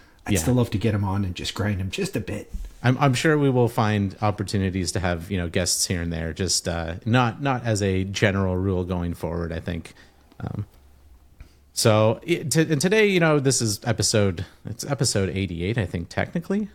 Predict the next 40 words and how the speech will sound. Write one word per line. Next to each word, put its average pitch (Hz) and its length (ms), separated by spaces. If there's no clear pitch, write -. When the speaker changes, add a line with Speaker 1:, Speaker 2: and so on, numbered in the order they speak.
Speaker 2:
However, 92 460
it's 87 200
kind 90 260
of 85 100
episode, 90 640
you 101 100
know, 90 100
one 95 440
of, 90 320
of 87 200
the 90 260
second 98 400
season, 95 380
I 87 80
guess, 85 260
if 92 200
you 90 100
will. 85 280
And 101 220
so 98 200
we 107 120
just 98 260
really 170 300
wanted 127 320
to, 98 180
to 90 160
jump 101 300
on 95 180
a 92 60
bit, 90 260
do 98 140
some 92 180
introductions, 110 880
and 117 120
then 151 120
maybe 170 220
talk 165 280
a - 60
little 101 320
bit 151 340